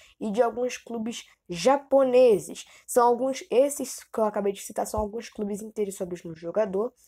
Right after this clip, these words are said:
O jogador que vem sendo um grande destaque do Atlético Paranaense, como eu já falei, foi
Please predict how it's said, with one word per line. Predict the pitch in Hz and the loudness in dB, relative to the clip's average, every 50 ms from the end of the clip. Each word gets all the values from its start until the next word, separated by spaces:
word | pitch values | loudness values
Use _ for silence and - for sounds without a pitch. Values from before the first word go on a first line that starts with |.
| _ _ _ _ _ | _ _ _ _ _
O | - 175 | -10 -8
jogador | 160 175 196 180 196 190 202 208 | -4 -4 -2 0 0 0 0 -2
que | 208 - | -4 -4
vem | 190 202 202 | -4 -4 -4
sendo | 202 208 196 202 | -4 -6 -8 -8
um | 185 | -6
grande | 185 190 202 202 185 | -6 -4 -4 -6 -8
destaque | 185 180 - - 185 185 - | -12 -12 -8 -6 -6 -6 -4
do | 185 180 | -6 -6
Atlético | 180 - 180 175 170 - - - | -6 -6 -8 -8 -8 -10 -10 -10
Paranaense, | 180 170 156 147 151 156 180 214 - - _ _ _ _ _ | -10 -10 -10 -10 -6 -6 -6 -6 -6 -10 _ _ _ _ _
como | - 185 185 | -6 -4 -4
eu | 175 | -4
já | 175 170 | -4 -6
falei, | - - 165 156 156 170 180 214 214 - _ _ _ - - | -6 -4 -4 -4 -2 -2 -2 -2 -4 -6 _ _ _ -6 -2
foi | - 208 214 214 190 | 2 2 2 2 0